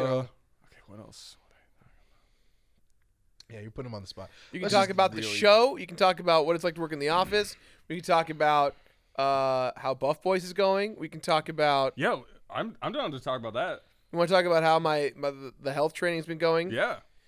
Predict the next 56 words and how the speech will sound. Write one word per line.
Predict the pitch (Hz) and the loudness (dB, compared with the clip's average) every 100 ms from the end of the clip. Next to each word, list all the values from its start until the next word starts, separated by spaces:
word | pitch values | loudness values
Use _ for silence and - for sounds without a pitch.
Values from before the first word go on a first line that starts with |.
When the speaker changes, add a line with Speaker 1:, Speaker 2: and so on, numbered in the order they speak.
| _ _ - | _ _ -6
Speaker 1:
Great. | 196 190 | 2 2
Speaker 3:
Sure. | 208 156 - _ - | 2 -2 -6 _ -14
Speaker 1:
Let's | 165 - | -12 -6
talk | 190 170 | -6 -4
about | 165 | -4
that | 156 160 | -4 -6
other | 156 | -6
thing | 143 135 | -8 -12
I'm | 123 | -10
not | 120 | -10
involved | 113 113 107 | -10 -10 -10
in. | 107 | -14
This | 113 | -16
will | 113 | -16
be | 127 | -14
great. | 123 120 - | -12 -12 -6
Speaker 3:
<laughs> | 480 - 523 - 466 - 508 | -6 2 2 4 -2 0 -2
Speaker 1:
This | 175 - | 0 -2
is | 165 | -2
wonderful. | 170 170 131 135 - | -2 -2 -4 -4 -4
Speaker 2:
Oh, | 226 208 190 | 0 0 0
no. | 190 190 185 - 277 - - 208 - - - - - - - | 0 0 0 -2 -8 -6 -6 -6 -6 -20 -20 -20 -20 -20 4
Speaker 3:
Well, | 247 | 6
I | 277 262 | 6 4
think, | - 370 254 | 2 -4 0
I | 262 | 0
think | 349 370 | 0 -2
it's | 294 - | -2 4
actually, | 185 175 180 | 2 2 -4
I | |
think, | 185 226 196 156 | -4 -4 -6 -2
I | 147 202 | 2 2
know | 220 | 2
you're | 214 185 | 2 2
not | 170 | 0
involved | 143 156 156 | 0 0 0
in | 147 | -2
it, | 135 | -4
Brett, | 143 | -4
but | 135 143 | -2 -2
I | |
definitely | 147 160 170 214 180 | 0 -2 -2 -8 -8
feel | 160 156 | -4 -2
like | 147 143 | -2 -4
it's | 139 | -8
all | - 135 | -4 -4
encompassing | 139 131 131 131 - 123 117 - _ _ _ - | -4 -10 -12 -12 -8 -8 -8 -16 _ _ _ -10
with | 143 127 | -6 -6
how | - 123 127 123 117 - _ _ _ _ | -4 0 0 0 -2 -10 _ _ _ _
things | - 143 135 | -8 -8 -6
are | 143 | -6
being | 131 131 | -6 -6
run | 127 | -8
in | 123 | -8
the | 117 | -10
office, | 117 117 113 107 - | -10 -8 -10 -10 -16